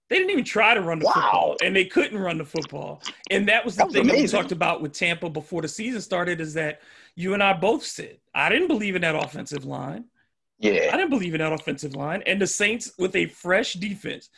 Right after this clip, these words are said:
Speaker 1: with Marcus Davenport playing as, as well as he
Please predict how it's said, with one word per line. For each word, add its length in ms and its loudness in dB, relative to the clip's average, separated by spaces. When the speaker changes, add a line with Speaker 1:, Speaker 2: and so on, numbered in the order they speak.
Speaker 1:
with 320 0
Marcus 380 0
Davenport 640 0
playing 400 -4
as, 380 -6
as 160 -4
well 220 2
as 100 -4
he 160 -8